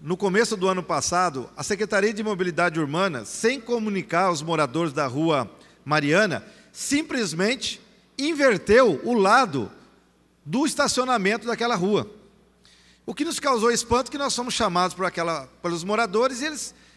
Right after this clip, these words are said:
queriam, eles querem saber por que que foi mudado o lado.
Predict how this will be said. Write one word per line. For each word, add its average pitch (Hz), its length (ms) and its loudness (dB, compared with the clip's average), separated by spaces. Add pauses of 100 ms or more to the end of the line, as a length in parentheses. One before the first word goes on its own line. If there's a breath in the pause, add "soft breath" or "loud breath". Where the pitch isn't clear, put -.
(280 soft breath)
queriam, 285 360 -2
eles 240 220 -8
querem 294 200 -2
saber 285 360 -2
por 302 340 -4
que 285 320 -2
que 294 160 -8
foi 254 200 0
mudado 214 440 0
o 190 40 2
lado. 147 340 2